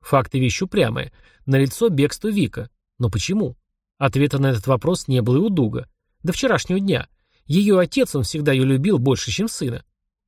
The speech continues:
После гибели матери Лейла была отдушной для ещё не старого графа. Он очень остро переживал её участие в мятеже.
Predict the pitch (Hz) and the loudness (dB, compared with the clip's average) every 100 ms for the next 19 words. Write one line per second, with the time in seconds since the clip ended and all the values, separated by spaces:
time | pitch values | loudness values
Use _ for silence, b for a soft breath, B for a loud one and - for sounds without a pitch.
0 | _ _ _ 143 143 139 131 147 131 127 | _ _ _ 0 0 0 0 2 4 2
1 | 139 170 135 120 131 135 123 131 123 117 | 2 0 0 0 2 2 2 2 2 2
2 | 131 180 - 131 127 120 147 139 143 135 | 0 0 -2 0 0 0 0 -2 0 -2
3 | 117 127 180 165 104 - 123 _ _ _ | 2 2 2 0 -2 -6 -14 _ _ _
4 | _ _ 170 254 269 220 220 214 165 - | _ _ 0 2 0 0 0 0 -4 0
5 | 131 120 131 170 160 131 117 - 113 - | 0 2 4 4 4 2 0 0 -2 -2
6 | 117 127 156 190 127 | -2 0 0 0 -2